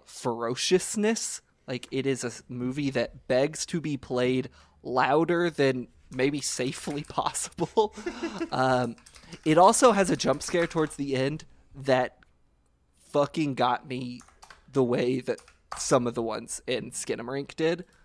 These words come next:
Um, there's just an expert jump scare. Unfortunately, the rest of the movie did not do much for me. I do know people love this film. There are people that tout it as, like, one of the scariest movies they've ever seen.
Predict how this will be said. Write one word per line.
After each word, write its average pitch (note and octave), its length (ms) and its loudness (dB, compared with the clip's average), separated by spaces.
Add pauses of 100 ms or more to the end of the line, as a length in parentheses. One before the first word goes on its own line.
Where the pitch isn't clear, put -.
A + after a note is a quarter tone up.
(240)
Um, G2+ 520 -6
there's B2+ 180 0
just A#2+ 240 -10
an A2 60 -12 (100)
expert - 580 -6
jump - 220 -12
scare. - 220 -10 (340)
Unfortunately, C4+ 460 6
the A3+ 100 2
rest A3 180 4
of G#3 60 2
the G3 60 0
movie E3 180 0
did C#3+ 160 -2
not D3+ 180 4
do D3+ 120 -2
much B2 220 -2
for A2 120 -8
me. A#2+ 160 -8
I C#3 160 2
do E3+ 260 2
know D#3 340 4 (140)
people D#3+ 440 2
love B2 360 -2
this - 180 -10
film. - 220 -10
There F3+ 160 10
are G#3 60 10
people E3+ 300 0
that B2+ 180 0
tout B2 260 2
it B2 140 -6
as, A#2+ 120 -8
like, A#2+ 180 -4
one B2 80 -4
of A#2 60 -10
the - 60 -12
scariest - 460 -10
movies A#2+ 260 -14
they've B2 160 -12
ever B2+ 160 -12
seen. D#3+ 280 -8